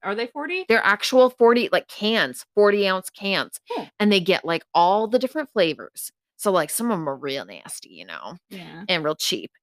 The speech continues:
Speaker 2: And they put
Speaker 1: <laughs>
Speaker 2: 'em in the paper, long paper bags,
Speaker 1: And they twist
Speaker 2: and they
Speaker 1: it.
Speaker 2: twist the top so it looks like a bottle.
Speaker 1: Yep,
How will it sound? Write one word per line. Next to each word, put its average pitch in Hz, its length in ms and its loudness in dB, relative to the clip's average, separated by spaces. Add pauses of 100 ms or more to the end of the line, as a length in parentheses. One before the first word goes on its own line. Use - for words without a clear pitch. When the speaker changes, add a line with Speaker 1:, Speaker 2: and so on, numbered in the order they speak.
(240)
Speaker 2:
And 185 380 2
they 185 80 0
put 277 140 2
Speaker 1:
<laughs> 220 40 6
Speaker 2:
'em 220 140 4
in 233 60 2
the 240 80 2
paper, 226 340 0
long 208 300 2
paper 240 280 -4
bags, 185 480 0
Speaker 1:
And 190 100 -10
they 185 60 -12
twist 208 260 -8
Speaker 2:
and 196 140 2
they 185 60 4
Speaker 1:
it. 165 60 -2
Speaker 2:
twist 214 280 0
the 254 80 0
top 208 220 -2
so - 120 0
it - 80 0
looks 175 200 -4
like 214 100 -2
a 240 40 -2
bottle. 170 520 2
Speaker 1:
Yep, 185 140 -6